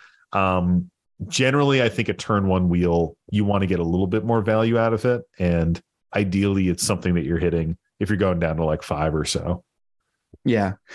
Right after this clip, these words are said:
Speaker 2: And, and we're not really talking about it too much because it is C D H. So you expect to see the Thassa's Oracle, Demonic Consult, but seeing someone draw raw into those two together, that would be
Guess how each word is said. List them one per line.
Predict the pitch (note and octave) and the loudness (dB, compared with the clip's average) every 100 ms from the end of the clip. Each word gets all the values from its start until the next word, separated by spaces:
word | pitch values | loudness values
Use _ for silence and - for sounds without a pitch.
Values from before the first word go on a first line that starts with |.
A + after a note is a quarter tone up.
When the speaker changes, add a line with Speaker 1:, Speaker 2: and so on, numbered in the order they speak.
| - - | -18 -2
Speaker 2:
And, | D3+ D3 D3+ | 0 0 0
and | D3 D3+ | 0 2
we're | D#3 F3 | 4 4
not | F3 B2+ | 4 4
really | B2 A#2+ | 2 2
talking | A2+ G#2 A#2 | 0 0 2
about | G#2+ A2+ | 2 2
it | A2 | -2
too | - A2 | 0 0
much | G#2+ G#2+ - | 2 0 -4
because | G2+ - G2 | -2 0 0
it | G2+ | 2
is | G2+ - | 0 0
C | A2 G#2 | 0 0
D | G#2+ | 2
H. | A2+ A2+ - | 0 -2 -2
So | F#2 G2 - | -2 -2 -2
you | A2+ G#2 | -2 0
expect | - - G#2+ A2 | -2 -2 -2 -2
to | A2 | -4
see | - G#2 | 0 0
the | G#2+ G#2+ | 0 0
Thassa's | A2 A2 A2 A2+ | 0 0 0 0
Oracle, | A2 A2 A#2+ | 0 0 -2
Demonic | A2 A2 A2 A2+ - | 0 0 0 0 -2
Consult, | A#2 A2+ - A#2 - - - - _ | -2 0 0 0 -2 -12 -20 -20 _
but | C3 A#2+ - _ _ _ _ _ - | 0 0 -2 _ _ _ _ _ -10
seeing | - - F3+ F#3 F3 | -6 0 2 4 4
someone | F3 D#3 B2+ A2 | 2 2 2 2
draw | A2 A2 A2+ | 2 4 2
raw | G#2+ G#2 G#2+ A2 B2 - | 0 0 2 0 -2 -2
into | A#2 A2+ A2+ A#2+ | 0 0 0 0
those | B2+ C3 - | 2 2 0
two | - C#3 C3+ | 0 0 0
together, | C3+ A2 A2 A2+ B2+ B2+ - | -2 0 0 2 0 -2 0
that | A2+ F#2 | 0 2
would | A2 G2+ | 0 0
be | G#2 G#2 G2+ | 0 0 -2